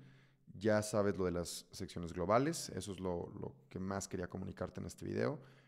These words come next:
para facilitarte tu vida cuando haces landing pages. Entonces después, eh, de, de poner esta pequeña línea, que es que tenemos el stock listo, envíos a todo México. Y si, si necesitas ayuda, igual aquí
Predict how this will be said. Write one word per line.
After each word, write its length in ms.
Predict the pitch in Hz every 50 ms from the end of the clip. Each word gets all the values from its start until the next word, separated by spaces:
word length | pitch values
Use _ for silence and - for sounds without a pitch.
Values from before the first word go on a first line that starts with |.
| _ _ _
para 160 | - 98 95
facilitarte 760 | 92 - 92 - - 85 85 85 - - 92 87 - - - 92
tu 220 | - - 87 85
vida 240 | 85 92 90 85 85
cuando 240 | - - 95 90 87
haces 160 | - - 82
landing 240 | 85 85 90 90 85
pages. 400 | - 113 113 113 123 127 117 107
Entonces 380 | 85 82 98 92 92 98 87
después, 540 | 92 90 - - - 123 123 127 127 127 - - - - - - _ _ _ _ -
eh, 540 | - 92 92 90 90 87 85 85 - - - - _ _ _
de, 400 | - - - 98 98 95 95 92
de 120 | 87 85 87
poner 260 | - 90 90 92 92
esta 500 | 92 - - 95 87 85 87 90 87 -
pequeña 320 | - 95 - 98 92 90
línea, 420 | 95 107 120 127 131 135 139 151 - 131 - - - - -
que 80 | - 90
es 120 | 85 -
que 100 | - 98
tenemos 280 | - - 87 90 82 80
el 80 | 78
stock 220 | 73 - - - -
listo, 460 | 107 120 120 - - 123 120 117 -
envíos 240 | - 95 87 85 82
a 40 | 82
todo 180 | - 90 92 92
México. 500 | 95 95 98 101 - - - 101 104 - - - - - _ _ _ _ _ _
Y 100 | - 143
si, 220 | 135 131 120 113 101
si 260 | - - - - 113
necesitas 440 | 104 98 92 92 95 98 - 98 104
ayuda, 380 | 101 92 98 98 101 101 - -
igual 260 | 92 85 87 87 87
aquí 340 | 87 - - - 92 92